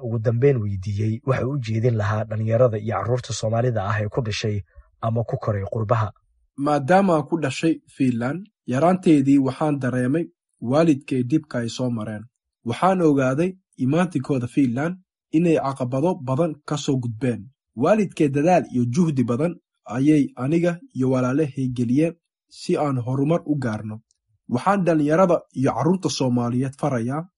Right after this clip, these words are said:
Speaker 2: inaysan marnaba iloobin waalidkood. Qiimaynta waalidkeena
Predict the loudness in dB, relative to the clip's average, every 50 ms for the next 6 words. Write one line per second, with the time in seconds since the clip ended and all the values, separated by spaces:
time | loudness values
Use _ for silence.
0 | _ _ _ _ _ _ _ _ 2 4 6 6 4 2 2 0 -2 0 0 2
1 | 2 4 4 4 4 4 2 2 2 2 2 2 2 4 4 4 4 2 -2 -4
2 | -10 -12 -12 -12 _ _ _ _ _ _ _ _ _ _ _ -2 0 0 2 4
3 | 2 2 2 2 2 2 4 4 4 2 0 0 0 0 0 0 -2